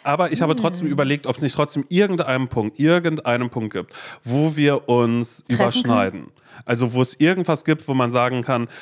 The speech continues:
Speaker 1: so kannst du wählerischer werden oder, äh, so kannst du irgendwie eine,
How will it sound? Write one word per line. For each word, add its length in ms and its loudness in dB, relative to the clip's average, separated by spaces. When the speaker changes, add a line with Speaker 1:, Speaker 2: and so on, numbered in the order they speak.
Speaker 1:
so 280 0
kannst 300 -2
du 140 -4
wählerischer 580 0
werden 520 0
oder, 460 2
äh, 100 2
so 200 0
kannst 380 -4
du 280 4
irgendwie 760 2
eine, 460 2